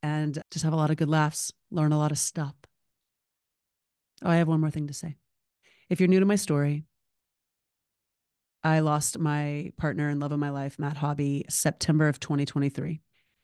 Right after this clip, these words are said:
He is the one who came up with this title, Shock and Y'all. He brought it downstairs. I'll never forget. I was at the kitchen counter. We're working on shopping names around for what this was gonna be called. And he's like, "What about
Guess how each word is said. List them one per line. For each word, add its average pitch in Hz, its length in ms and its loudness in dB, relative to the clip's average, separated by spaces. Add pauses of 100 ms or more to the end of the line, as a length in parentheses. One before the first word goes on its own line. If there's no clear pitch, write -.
He 196 560 2 (260)
is 160 140 0
the 170 60 2
one 160 100 4
who 160 60 4
came 151 240 2
up 143 120 -2
with 147 100 -4
this 143 160 -4
title, 139 360 -4
Shock 139 380 -2
and 139 100 -2
Y'all. 135 200 -4
He 175 140 0
brought 180 220 2
it 185 60 0
downstairs. 185 440 0
I'll 160 60 0
never 156 180 -2
forget. 156 240 -6
I 131 40 -6
was 143 100 -4
at 151 60 -6
the 165 60 -2
kitchen 190 300 -4
counter. 160 320 -6 (280)
We're 175 140 -2
working 196 280 2
on 180 200 4 (380)
shopping 185 500 2
names 165 260 0
around 160 340 -2 (680)
for 175 100 0
what 170 180 -2
this 170 140 -2
was 170 100 -4
gonna 160 160 -4
be 156 80 -6
called. 151 200 -2
And 151 80 -4
he's 170 120 0
like, 165 140 -4
"What 185 220 4
about 196 300 2